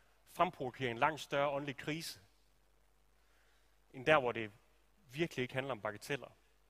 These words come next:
For jeg møder mennesker, som netop har bedt og bedt i årevis, og ingenting er sket.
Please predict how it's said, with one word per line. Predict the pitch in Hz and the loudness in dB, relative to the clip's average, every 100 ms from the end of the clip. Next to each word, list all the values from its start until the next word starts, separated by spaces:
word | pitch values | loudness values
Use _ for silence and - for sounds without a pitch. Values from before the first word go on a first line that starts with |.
| _ | _
For | - | 0
jeg | 165 | 2
møder | 170 233 | 4 4
mennesker, | 175 151 190 - 113 | 6 2 0 -4 -4
som | - | -4
netop | 127 156 151 - - - - | -2 2 2 2 -18 -20 -10
har | 127 | -4
bedt | - 208 | 0 2
og | 135 | 0
bedt | 170 180 | 0 -2
i | 147 | -2
årevis, | 156 175 143 180 135 - - - _ _ _ _ - | -2 -2 -2 -8 -10 -12 -12 -14 _ _ _ _ -4
og | 147 | 0
ingenting | 160 196 170 143 | 0 -2 -4 -4
er | |
sket. | - - 196 120 - | -6 -6 -6 -6 -12